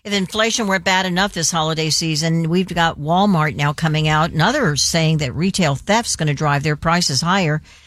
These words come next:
scare away customers, and that's gonna be some more inflation.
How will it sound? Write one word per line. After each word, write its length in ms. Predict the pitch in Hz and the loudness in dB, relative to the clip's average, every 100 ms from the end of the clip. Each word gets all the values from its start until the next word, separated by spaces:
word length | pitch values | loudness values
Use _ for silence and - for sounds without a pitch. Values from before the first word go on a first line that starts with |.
| _ | _
scare 380 | - - 233 214 | -4 0 2 2
away 260 | 180 175 | 2 0
customers, 800 | 160 196 233 - 180 143 151 - - _ _ _ | 0 -2 -2 0 -2 -2 -2 -4 -8 _ _ _
and 180 | 120 113 | -6 -2
that's 240 | 135 190 | -2 -2
gonna 200 | - 208 | -2 0
be 200 | 185 202 | 0 0
some 240 | 202 - 139 | 0 -2 -2
more 260 | 117 135 | 0 2
inflation. 580 | 180 214 165 123 - 95 | 2 0 -2 -4 -6 -12